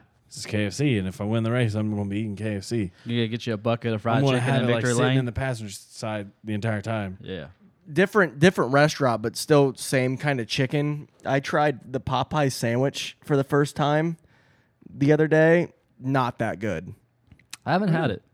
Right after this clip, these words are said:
Speaker 3: Not a fan.
Speaker 1: I liked it.
Speaker 2: Yeah.
Speaker 3: It's, it's greasy.
Speaker 2: What is something that if
Speaker 1: The
Speaker 2: you were,
Speaker 1: spicy one?
Speaker 2: if you were driving,
Speaker 3: Yeah.
Speaker 1: Hmm.
Speaker 2: if you
Speaker 1: I
Speaker 2: were
Speaker 1: like it.
Speaker 2: driving in a,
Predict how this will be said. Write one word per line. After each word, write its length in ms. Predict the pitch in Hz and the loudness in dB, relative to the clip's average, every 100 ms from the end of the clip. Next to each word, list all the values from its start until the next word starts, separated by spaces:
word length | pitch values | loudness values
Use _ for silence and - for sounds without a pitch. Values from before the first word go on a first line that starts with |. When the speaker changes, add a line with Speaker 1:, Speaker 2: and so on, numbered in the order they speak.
| _ _ _ _ _ - | _ _ _ _ _ -2
Speaker 3:
Not 280 | 139 156 | 2 4
a 60 | 165 | 2
fan. 260 | - 147 - | 4 4 4
Speaker 1:
I 40 | |
liked 180 | 190 110 | 2 -2
it. 80 | 95 | -6
Speaker 2:
Yeah. 180 | 85 90 - _ _ - - _ | -6 -10 -16 _ _ -20 -20 _
Speaker 3:
It's, 300 | 147 143 - - | -16 -16 -18 -10
it's 400 | 139 143 - - _ _ _ - | -8 -8 -12 -14 _ _ _ -12
greasy. 640 | 123 117 135 160 170 175 120 | -6 -2 -2 -2 0 2 4
Speaker 2:
What 180 | 175 | 4
is 100 | 240 | 2
something 680 | - - 165 - 147 147 143 | -2 0 0 0 -2 0 -2
that 400 | 113 123 117 110 - - | -2 0 0 -2 -8 -10
if 100 | 117 | -2
Speaker 1:
The 80 | 117 | 2
Speaker 2:
you 80 | 156 | 4
were, 80 | 147 | 6
Speaker 1:
spicy 200 | 131 226 | 4 0
one? 160 | 254 - - - | -4 -6 -12 -10
Speaker 2:
if 180 | 117 127 | -4 0
you 100 | 175 | 2
were 120 | 160 | 0
driving, 480 | 120 120 117 101 123 | 0 2 2 0 0
Speaker 3:
Yeah. 200 | 123 107 - _ _ - | 0 0 -12 _ _ -8
Speaker 1:
Hmm. 180 | 226 98 _ - | -6 -6 _ -20
Speaker 2:
if 120 | - | -2
you 60 | 151 | 2
Speaker 1:
I 40 | |
Speaker 2:
were 60 | 175 | 2
Speaker 1:
like 60 | 175 | 4
it. 20 | |
Speaker 2:
driving 380 | 123 123 120 117 | 4 4 2 0
in 100 | 104 | 0
a, 280 | 95 - | -4 -8